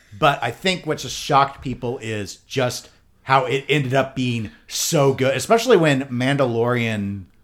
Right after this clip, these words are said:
was already seen as such a good game. And then here comes Godzilla, which for a lot of people has both a better, more interesting layout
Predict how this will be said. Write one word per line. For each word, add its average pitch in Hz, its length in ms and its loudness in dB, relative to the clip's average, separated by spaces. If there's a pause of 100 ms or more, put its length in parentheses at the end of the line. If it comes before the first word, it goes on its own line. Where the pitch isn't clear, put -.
(120)
was 135 140 0
already 147 240 6
seen 147 300 -2
as 120 100 -4
such - 180 -6
a 120 60 -4
good 101 180 -6
game. 117 300 -2
And 117 100 -4
then 123 80 -2
here 147 140 4
comes 147 260 2
Godzilla, 117 680 0 (160)
which - 400 -6 (200)
for 127 100 -2
a 113 80 0
lot 113 260 4
of 139 80 2
people 131 460 0 (180)
has 113 140 -4
both 113 440 -2
a 127 100 0
better, 139 580 2
more 123 240 -2
interesting 135 520 -2
layout 120 440 0